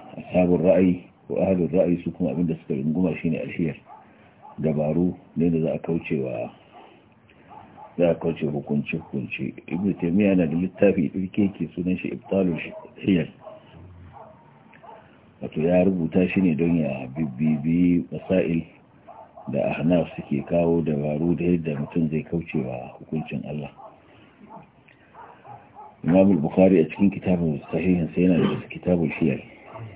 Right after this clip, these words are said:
Littafi ya ware guda ɗaya a cikin al-Jami'u Sahih sunan shi kitabul hiyal. Don raddi ne gare su. To wannan magana ta Ibn Mubarak tana nan cikin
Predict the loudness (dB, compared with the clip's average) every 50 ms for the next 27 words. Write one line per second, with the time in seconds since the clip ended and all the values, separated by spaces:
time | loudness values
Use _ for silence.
0 | -20 -20 -20 _ _ _ -20 -18 -16 -12 -12 -12 -12 -8 -4 -2 -2 -2 -2 -4
1 | -6 -4 -2 0 0 0 0 0 -2 -6 -8 -10 -16 -20 -20 -14 -12 -10 -10 -8
2 | -6 -4 -4 -4 -4 -6 -4 -4 -4 -4 -2 -4 -4 -4 -2 -2 -4 -6 -8 -8
3 | -8 -6 -4 -4 -4 -6 -12 _ -20 -20 -20 -20 -20 -18 -8 -4 -2 -2 -2 -2
4 | -4 -8 -8 -4 -4 -4 -2 -4 -6 -6 -6 -8 -8 -8 -10 -14 -18 -20 -20 -20
5 | -20 -20 -20 -20 -20 -20 -20 -20 _ _ _ _ _ _ _ -8 -4 -2 0 2
6 | 2 0 2 0 -2 -2 0 -2 -2 -2 -4 -6 -8 -10 -12 -16 -20 -20 -20 -20
7 | -20 -20 -20 _ -20 -20 -20 -20 -20 -20 -20 -20 -20 -20 -20 -20 _ _ _ _
8 | _ _ _ _ _ _ _ _ -20 -20 -20 _ _ 2 4 6 8 8 6 8
9 | 8 8 8 8 8 6 6 4 4 6 6 6 6 6 4 4 6 6 8 8
10 | 6 4 4 2 2 4 4 2 0 -2 -6 -2 0 2 2